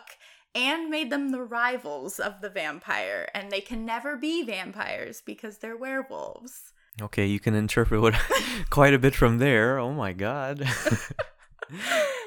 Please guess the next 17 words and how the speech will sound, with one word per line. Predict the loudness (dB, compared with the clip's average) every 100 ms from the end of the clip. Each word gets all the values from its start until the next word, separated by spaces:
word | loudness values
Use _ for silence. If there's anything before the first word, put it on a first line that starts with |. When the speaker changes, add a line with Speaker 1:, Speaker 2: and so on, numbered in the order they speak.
| -12 -4
Speaker 1:
Uh. | 0
Speaker 2:
So, | 4 6 8 6 2 -2 -4 -8 -12 -20 -2
all | 6 8 8
of | 6
this | 2 2 0 -4 -6
context | 0 2 4 0 -4 -4
is | -4
kinda | -4 -6
just | -6 -2
bubbling | 0 2 0
under | -2 -4
the | -6
surface | -4 -4 -4 -6
of | -6 -4
this | -4 -6 -10 _ _ _ _
story, | -8 -6 -2 0 2 0 -4 -6
and | -4 -4 -4 -6 -10